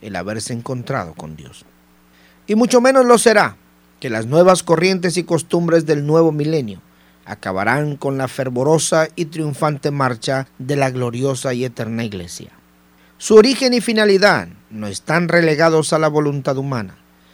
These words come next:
y mucho menos a los caprichos y desvaríos de una sociedad que, aunque no lo entiende, es su mayor necesidad. La iglesia seguirá su marcha victoriosa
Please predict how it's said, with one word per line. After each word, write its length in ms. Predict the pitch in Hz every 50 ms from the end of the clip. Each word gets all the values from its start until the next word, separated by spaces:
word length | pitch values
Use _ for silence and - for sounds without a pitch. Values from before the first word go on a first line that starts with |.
| _ _ _ _
y 120 | - 190 196
mucho 280 | 208 233 - - 240
menos 380 | 220 214 220 240 247 240 240 185
a 80 | 226 220
los 160 | 220 208 -
caprichos 720 | - 220 208 180 - 208 202 170 196 196 196 170 170 - -
y 140 | 165 160
desvaríos 760 | 156 156 160 151 143 143 147 143 147 165 151 127 113 107 107
de 100 | 110 123
una 200 | 120 123 123 123
sociedad 640 | 123 - 135 117 - 135 123 127 147 156 170 165 170 _ -
que, 80 | -
aunque 300 | 147 143 143 131 - 113
no 160 | 107 113 147
lo 80 | 170 196
entiende, 560 | 196 190 170 180 190 196 160 120 92 87 85 - _ _ _ _ _ _ _ -
es 160 | - 113 104
su 160 | - - 135
mayor 340 | 127 131 131 127 123 113 95
necesidad. 600 | 92 90 90 87 - 92 - 92 95 98 85 - - _ _ _ _ _ _ _ _ _ _ _ _ _ _ _ _ -
La 140 | 165 175 202
iglesia 400 | 196 233 262 254 - 269 247 233
seguirá 400 | - 247 240 202 226 220 220 214
su 180 | - - 220
marcha 400 | 208 202 208 208 196 - - 196
victoriosa 800 | 180 180 175 160 - - 175 170 170 147 - - - 92 - -